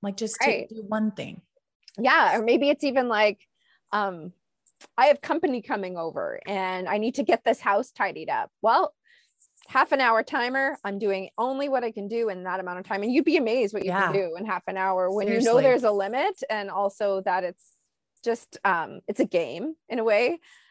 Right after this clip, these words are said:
Speaker 2: Maybe I'm becoming too much like my kids, 'cause I do that for them. Like, "Okay,
Speaker 1: <laughs>
Speaker 2: and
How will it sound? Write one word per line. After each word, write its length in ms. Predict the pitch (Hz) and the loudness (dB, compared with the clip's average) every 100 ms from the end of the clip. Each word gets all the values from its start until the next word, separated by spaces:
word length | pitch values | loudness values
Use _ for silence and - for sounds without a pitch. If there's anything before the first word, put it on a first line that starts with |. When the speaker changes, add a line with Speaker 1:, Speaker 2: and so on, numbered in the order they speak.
| _ _ _ _ 214 | _ _ _ _ -4
Speaker 2:
Maybe 240 | 226 208 | 2 2
I'm 180 | 190 233 | 2 -2
becoming 500 | 262 262 196 190 190 _ _ - | -4 -6 -6 -6 -10 _ _ -12
too 80 | 196 | -10
much 180 | 202 | -4
like 140 | 196 190 | -4 -2
my 100 | 190 | -8
kids, 320 | - 180 269 | -4 -6 -2
'cause 140 | 302 | 4
I 100 | 262 | 6
do 140 | 233 202 | 6 4
that 200 | 185 - | 0 -2
for 100 | 202 | -6
them. 180 | 190 - | -6 -8
Like, 140 | 220 | -2
"Okay, 440 | 269 440 539 302 285 | 2 4 6 2 0
Speaker 1:
<laughs> 60 | |
Speaker 2:
and 180 | 226 190 | -8 -8